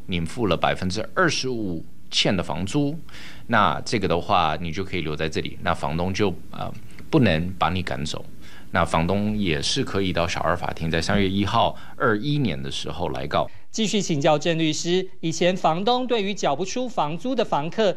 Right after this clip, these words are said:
Speaker 2: 有三天的宽限期，那现在的新法时间上是否比较宽松？
Speaker 1: 一般赶房客在加州的话，是用一个三天的 notice。三天的 notice 意思就是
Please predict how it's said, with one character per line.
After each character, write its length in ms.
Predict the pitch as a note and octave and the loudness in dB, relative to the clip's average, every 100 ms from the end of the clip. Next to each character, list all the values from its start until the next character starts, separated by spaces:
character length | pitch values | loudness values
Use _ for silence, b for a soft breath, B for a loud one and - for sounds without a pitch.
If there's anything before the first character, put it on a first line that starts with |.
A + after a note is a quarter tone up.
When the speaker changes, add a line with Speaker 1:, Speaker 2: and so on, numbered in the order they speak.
| B - | B -2
Speaker 2:
有 180 | D#3 | 0
三 260 | C#3 A#3 A#3+ | 2 0 0
天 160 | A#3 A#3 | 0 -2
的 80 | F3 | 0
宽 240 | G3 G3+ | 0 0
限 260 | G3+ G#3+ F3 | 0 0 0
期， 360 | - D3+ F3+ B | -2 -2 -2 B
那 120 | - G3 | 0 2
现 240 | G3+ G3 | 4 2
在 140 | F3+ | 4
的 80 | E3+ | 2
新 260 | E3+ A3 A#3+ | 2 0 2
法 280 | G3 C#3 B - | 4 2 B -8
时 220 | - E3 | -6 -4
间 180 | G3+ B3+ | 0 0
上 260 | - A#3+ | 2 2
是 200 | - G#3 | 0 -4
否 180 | E3 D3 | -2 -2
比 120 | D3 | -2
较 180 | A#2 D3 | 0 0
宽 240 | C#3+ D#3 D#3 | 0 -2 2
松？ 340 | F3 E3+ F#3 - - | 2 2 0 -6 -6
Speaker 1:
一 120 | D#3+ | -2
般 280 | D#3 C#3+ C#3+ | 4 4 4
赶 240 | D#3 D#2 C#2+ | 2 0 0
房 180 | E2 F#2+ | -2 0
客 220 | C#3 G#2+ | 0 0
在 180 | G#2 F#2+ | 2 0
加 200 | G2+ G2+ | 2 2
州 160 | G#2 | 0
的 100 | E2+ | -2
话， 280 | - E2 - B B B | 0 0 0 B B B
是 240 | - A#2+ | -4 0
用 140 | A#2 G#2 | 2 2
一 40 | |
个 100 | G2+ | 2
三 380 | F#2+ - B2+ C#3 | 0 2 2 2
天 220 | C3 B2+ | 0 0
的 100 | A#2 F#2+ | 0 2
notice。 300 | F#2+ F#2 E2 | 2 0 0
三 200 | - D3+ | 2 2
天 120 | D#3 | 2
的 120 | C3 | 2
notice 360 | A2+ A2+ G2 G2+ | 2 2 0 0
意 120 | G2 | -2
思 120 | F#2 | 0
就 140 | F2 F#2+ | -2 0
是 180 | F#2+ | 0